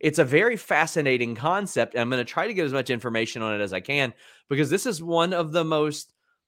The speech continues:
again, fascinating aspects of W W E. And I've got some news on s-,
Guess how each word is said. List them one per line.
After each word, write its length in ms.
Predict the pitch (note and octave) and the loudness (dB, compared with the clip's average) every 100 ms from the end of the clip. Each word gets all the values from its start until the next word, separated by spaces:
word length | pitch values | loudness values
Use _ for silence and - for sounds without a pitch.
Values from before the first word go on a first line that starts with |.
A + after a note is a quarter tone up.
| _ - | _ -2
again, 380 | D3 D3+ A#3 F3 | 0 2 2 0
fascinating 840 | C#3+ D3 C#3 C#3+ F3 D3 D3 D#3 | -4 2 2 0 0 2 2 -2
aspects 760 | B2 C3 C3+ - A#2+ C3 - - | -2 -2 -2 -4 -2 -2 -6 -10
of 180 | D3 A#2+ | -6 -2
W 240 | C#3 C3 | -2 0
W 280 | B2 A2+ C#3 | -4 -2 -2
E. 260 | G#3+ F3+ - _ _ _ | -2 -4 -8 _ _ _
And 200 | C#3 C#3 - | -2 -2 4
I've 180 | G3 C4 | 4 4
got 180 | C#4+ | 0
some 200 | - G3 | -2 -4
news 400 | E3 C#3+ C#3+ E3+ | -2 -2 -2 -4
on 540 | - C#3 C#3 C#3 C3 B2 _ _ _ _ _ _ _ _ _ _ | -2 0 0 -2 -6 -12 _ _ _ _ _ _ _ _ _ _
s-, 140 | - | -16